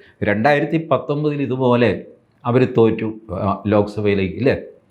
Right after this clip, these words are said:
കനൽ ഒരു തരി ഉണ്ടായിരുന്നു എ എം ആരിഫ് ആ-, ആലപ്പുഴയിൽ. പിന്നെ അടുത്ത പഞ്ചായത്ത് തിരഞ്ഞെടുപ്പ് വ-, വന്നപ്പോൾ എന്ത് സംഭവിച്ചു? അവർ അവരുടെ തട്ടകം തിരിച്ചു പിടിച്ചു, ഇല്ലേ?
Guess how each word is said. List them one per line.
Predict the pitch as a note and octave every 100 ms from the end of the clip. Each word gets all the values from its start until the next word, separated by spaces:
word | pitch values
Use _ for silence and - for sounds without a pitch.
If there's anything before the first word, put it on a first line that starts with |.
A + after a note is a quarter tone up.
| _ _
കനൽ | A2+ A#2+ C3 C#3+
ഒരു | A2+ D3
തരി | F3+ G#2+ B2+
ഉണ്ടായിരുന്നു | G#2 G2+ F2+ F#2+ -
എ | G2+ G#2
എം | F#2+
ആരിഫ് | F#2 F#2 F#2 F2+
ആ-, | D#2+ -
ആലപ്പുഴയിൽ. | G2 F2 F#2+ F2 D#2 - _ _ _ _ _ _ _ _ _ -
പിന്നെ | D3+ E3+ F#3 F#3
അടുത്ത | B2 - D#3
പഞ്ചായത്ത് | C3+ C3 C#3 C3+
തിരഞ്ഞെടുപ്പ് | C#3 C3+ C3 B2+
വ-, | B2 A#2+
വന്നപ്പോൾ | A2 B2 A2 A#2
എന്ത് | A#2
സംഭവിച്ചു? | A2 B2 G#2+ A#2 F2+ G#2 - - _ _ _ _ _ _ _ -
അവർ | B2 D3 D#3+ D3
അവരുടെ | F#3 C#3 D3 D3+ -
തട്ടകം | C3+ D#3+ D#3 D#3
തിരിച്ചു | C#3 C#3 D3
പിടിച്ചു, | D3 C3+ D3+
ഇല്ലേ? | - D#3 D#3+